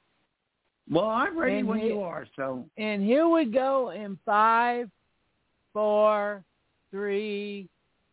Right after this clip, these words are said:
Speaker 2: two, one, go.
Speaker 1: Here we go.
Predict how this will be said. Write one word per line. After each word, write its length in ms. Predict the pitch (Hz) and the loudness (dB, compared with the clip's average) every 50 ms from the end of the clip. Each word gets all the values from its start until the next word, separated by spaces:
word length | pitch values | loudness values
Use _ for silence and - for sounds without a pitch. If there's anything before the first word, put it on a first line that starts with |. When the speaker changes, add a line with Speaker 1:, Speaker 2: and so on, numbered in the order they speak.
| _ _ | _ _
Speaker 2:
two, 800 | - 196 196 196 190 190 190 190 185 180 180 180 185 185 175 165 _ _ _ _ _ _ _ _ _ _ | -2 0 0 2 2 0 0 0 0 -2 -2 -4 -4 -6 -10 -12 _ _ _ _ _ _ _ _ _ _
one, 920 | 170 170 185 190 185 190 185 185 180 180 180 175 175 185 180 180 170 156 _ _ _ _ _ _ _ _ _ _ _ _ _ _ _ - | -10 -8 -4 -2 -2 0 0 0 0 -2 -4 -4 -6 -8 -10 -12 -14 -16 _ _ _ _ _ _ _ _ _ _ _ _ _ _ _ -2
go. 440 | 151 233 233 202 170 151 143 139 135 - _ _ _ _ _ _ _ _ _ _ _ _ _ _ _ _ _ _ _ _ _ _ _ _ _ _ _ _ _ _ | 0 2 2 2 0 -2 -4 -8 -12 -18 _ _ _ _ _ _ _ _ _ _ _ _ _ _ _ _ _ _ _ _ _ _ _ _ _ _ _ _ _ _
Speaker 1:
Here 100 | 98 123 | 2 2
we 100 | 160 175 | 4 4
go. 300 | 214 247 262 214 160 | 4 2 2 0 -2